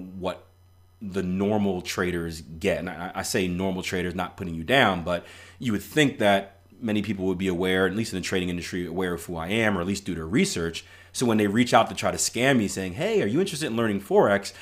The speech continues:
you would think they would do the due diligence of looking at my profile and saying that it says Forex trader and trading coach. Um, but people are, are silly. But I get that at least, at least once a,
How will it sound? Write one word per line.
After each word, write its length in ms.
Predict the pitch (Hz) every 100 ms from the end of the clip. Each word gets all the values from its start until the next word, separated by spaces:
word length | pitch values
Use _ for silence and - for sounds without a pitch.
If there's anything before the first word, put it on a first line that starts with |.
| - -
you 120 | 139
would 120 | 123
think 300 | 180 170 165
they 100 | 123
would 160 | 117 104
do 160 | 117
the 100 | 104
due 200 | 98 107
diligence 420 | 104 104 98 101
of 100 | 90
looking 460 | 92 98 117 113 101
at 160 | 101 98
my 140 | 98
profile 560 | 87 110 104 110 110 101
and 200 | 85 82
saying 260 | 92 95
that 100 | 90
it 80 | 85
says 260 | 92 90 85
Forex 420 | - 98 95 -
trader 300 | 107 101 92
and 100 | 90
trading 280 | 107 104 101
coach. 340 | 113 107 - - - -
Um, 500 | 90 87 85 87 82 - _ _
but 460 | 98 127 104 - -
people 280 | 113 98 92
are, 320 | 87 85 -
are 160 | 87
silly. 440 | 82 - 113 85 - - - - -
But 100 | 135
I 100 | 147
get 180 | 151 175
that 180 | 139 113
at 80 |
least, 340 | 110 190 196 - - -
at 140 | 113 117
least 320 | 160 185 -
once 440 | 95 110 117 -
a, 280 | 113 101